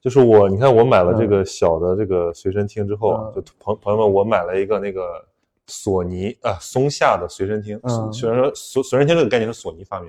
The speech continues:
Speaker 1: 的，
Speaker 2: 嗯。
Speaker 1: 但后面就是日本的厂商也都产。
Speaker 2: 嗯。
Speaker 1: 然后我这个叫C W零五
Speaker 2: 嗯。
Speaker 1: 卡带机。呃，我小时候是我哥哥，就是这个淘汰之后给我。
Speaker 2: 嗯。
Speaker 1: 然后我昨天就一时兴起买了它，然后上淘宝上找，找了很多店家，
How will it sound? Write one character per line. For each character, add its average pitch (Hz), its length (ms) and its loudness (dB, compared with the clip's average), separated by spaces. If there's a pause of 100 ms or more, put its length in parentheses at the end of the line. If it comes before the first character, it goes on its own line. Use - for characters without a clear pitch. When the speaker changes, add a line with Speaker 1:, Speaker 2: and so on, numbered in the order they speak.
Speaker 1:
的， 82 60 -16
Speaker 2:
嗯。 - 80 -20
Speaker 1:
但 117 100 -4
后 123 140 -6
面 104 200 -4
就 101 80 -12
是 101 120 -14
日 113 100 -4
本 92 140 -10
的 95 40 -12
厂 92 200 -20
商 90 80 -20
也 92 80 -18
都 104 100 -8
产。 - 240 -18 (240)
Speaker 2:
嗯。 92 180 -14
Speaker 1:
然 101 140 -8
后 113 80 4
我 95 140 4
这 113 100 0
个 110 100 2
叫 101 220 2
C - 260 -2
W 113 300 0
零 95 140 -6
五 104 280 -10 (160)
Speaker 2:
嗯。 101 140 -18 (440)
Speaker 1:
卡 - 180 -16
带 101 160 -2
机。 90 280 -6 (520)
呃， 95 220 -2
我 98 140 2
小 101 220 2
时 95 40 2
候 107 80 2
是 107 80 -2
我 98 140 4
哥 104 220 2
哥， 98 160 2
就 92 100 -6
是 90 400 -6
这 90 140 -10
个 85 280 -8
淘 - 160 -4
汰 127 200 0
之 101 80 0
后 104 100 -6
给 - 160 -4
我。 87 220 -2
Speaker 2:
嗯。 113 200 -6 (200)
Speaker 1:
然 101 100 -6
后 123 100 4
我 90 380 2
昨 98 180 -2
天 113 320 -4
就 104 140 -2
一 110 100 0
时 107 140 -6
兴 104 220 -4
起 - 240 -12
买 87 240 -6
了 76 120 -10
它， 87 200 -12
然 85 100 -12
后 95 160 -6
上 - 320 -10
淘 - 160 -6
宝 95 180 0
上 90 220 -10
找， 78 300 -4
找 87 100 -4
了 101 80 -2
很 90 140 -14
多 98 100 -2
店 107 220 -2
家， 87 280 -6